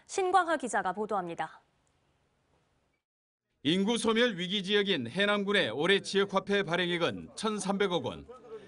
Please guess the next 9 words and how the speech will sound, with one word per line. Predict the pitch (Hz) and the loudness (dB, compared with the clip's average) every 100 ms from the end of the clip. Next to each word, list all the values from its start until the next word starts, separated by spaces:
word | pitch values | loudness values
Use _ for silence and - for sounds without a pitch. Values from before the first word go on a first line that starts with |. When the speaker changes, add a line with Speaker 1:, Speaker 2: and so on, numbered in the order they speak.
| - | -8
Speaker 2:
정부 | - 196 202 233 | 2 2 4 4
예산이 | 214 208 214 220 170 | 2 2 2 0 2
대폭 | 196 202 214 | 2 2 0
줄면서 | 208 180 190 190 156 95 76 - - - | 0 -2 0 0 0 -2 -6 -18 -20 -2
지난해보다 | 185 202 202 202 190 101 | 2 4 4 4 4 2
이백오십억 | 123 190 214 214 170 196 202 202 | -2 2 4 4 2 0 0 0
원 | 208 196 | 2 2
가량 | 190 202 165 | 0 0 -2
줄었고 | 160 165 139 85 | -4 -2 -4 -4